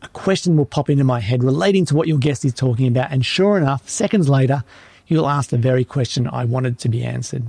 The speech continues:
She goes on to say some lovely other things about me and the podcast before finishing off and saying, "Thank you for making my editing time so enjoyable." So, Jo,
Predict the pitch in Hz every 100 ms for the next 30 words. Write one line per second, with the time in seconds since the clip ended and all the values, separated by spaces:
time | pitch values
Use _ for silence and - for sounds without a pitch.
0 | - _ - 139 160 175 156 147 - 143
1 | 131 143 _ - 180 185 180 175 143 143
2 | 151 147 147 147 - 127 139 139 135 127
3 | 120 160 170 175 180 185 - - - -
4 | - 139 160 151 - - 165 131 135 131
5 | 123 123 131 127 120 156 151 147 131 127
6 | 127 123 127 120 123 143 127 120 123 120
7 | 113 117 127 - 123 113 127 - 127 123
8 | - - - - - 147 127 151 156 175